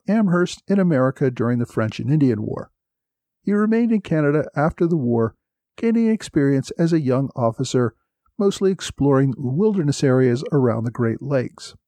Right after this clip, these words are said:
As we all know, though, peacetime was not a great time for military advancement.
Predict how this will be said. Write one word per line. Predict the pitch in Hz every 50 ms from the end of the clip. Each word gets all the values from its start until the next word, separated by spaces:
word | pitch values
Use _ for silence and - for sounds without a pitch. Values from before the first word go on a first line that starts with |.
| _ _ _ _ _ _ _ _ _ _ _ _ _ -
As | - 127 131 -
we | 147 147
all | 151 147 160 170
know, | 196 226 240 226
though, | 220 220 226 214 202
peacetime | 208 - - 185 185 180 - - - 165 156 165 165
was | 160 160 - -
not | 127 135 135
a | 135
great | 123 131 127 131 127 -
time | - 139 123 127 127
for | - - 143
military | 131 127 123 117 123 - - 123 120 113 110 117
advancement. | 120 147 160 180 180 - - - 123 -